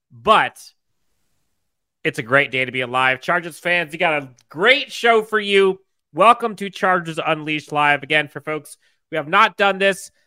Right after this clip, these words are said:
this is on you. Go ahead and give us your topics, questions, thoughts, ideas,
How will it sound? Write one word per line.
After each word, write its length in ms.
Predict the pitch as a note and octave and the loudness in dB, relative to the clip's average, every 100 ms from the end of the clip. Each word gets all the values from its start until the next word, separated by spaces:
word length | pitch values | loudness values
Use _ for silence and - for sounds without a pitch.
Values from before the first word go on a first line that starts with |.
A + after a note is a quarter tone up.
| _ | _
this 220 | D3 G#3+ B3+ | 0 2 2
is 120 | A#3 | 2
on 280 | C4 C4 A#3+ | 2 2 0
you. 400 | C4+ D#4 E4 - _ _ - | 0 0 -2 -10 _ _ -4
Go 100 | G3+ | -2
ahead 180 | G#3 | 0
and 100 | G#3 | -2
give 160 | F3+ G3 | -4 -2
us 160 | G3+ F#3+ | -2 -2
your 120 | F#3+ | -4
topics, 500 | - G3+ G#3 G#3 - | 2 2 2 -4 -6
questions, 640 | - G#3+ - G#3 F#3+ F#3 | 0 0 0 -4 -6 -8
thoughts, 560 | - G3+ G3+ F#3+ - - _ _ _ - | -8 2 2 2 -2 -20 _ _ _ -6
ideas, 760 | C3+ D3 G#3+ G#3 G3 F3 - | -6 -2 2 2 2 -4 -16